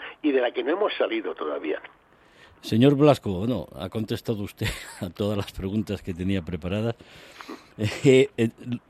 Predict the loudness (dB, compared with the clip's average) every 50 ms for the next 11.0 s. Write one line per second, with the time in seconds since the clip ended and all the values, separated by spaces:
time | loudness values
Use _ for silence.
0 | _ 2 2 2 2 2 0 2 2 2 0 2 0 0 0 0 -4 -2 2 2
1 | 2 2 2 0 -2 -4 -2 -2 -2 -2 -2 -6 -8 -6 -6 -6 -4 -4 -4 -2
2 | -2 -6 -4 _ -4 -4 -4 -4 -4 -4 -4 -2 -2 -2 -4 -4 -6 -6 -8 -6
3 | -4 -4 -2 -4 -4 -4 -6 -10 -10 -10 _ _ _ _ _ _ _ _ -10 -8
4 | -8 -6 -4 -2 0 2 2 2 2 2 0 0 0 -2 -4 -4 -6 -6 -8 -8
5 | -6 -6 -8 -8 -10 -12 -12 -10 -10 -10 -10 -10 -8 -8 -6 -6 -6 -8 -8 -10
6 | -8 -8 -10 -10 -8 -8 -6 -6 -6 -8 -8 -8 -8 -8 -8 -8 -10 -14 -18 _
7 | _ -8 -6 -6 -6 -6 -6 -6 -6 -6 -8 -8 -8 -8 -8 -8 -8 -8 -8 -8
8 | -8 -8 -8 -10 -12 -10 -10 -10 -10 -10 -10 -10 -10 -10 -10 -10 -10 -12 -16 _
9 | _ _ -20 -14 _ -6 -4 -4 -4 -4 -6 -8 -10 -10 -12 -16 _ _ _ _
10 | _ _ _ _ _ _ _ _ _ _ _ 4 4 4 6 6 4 6 8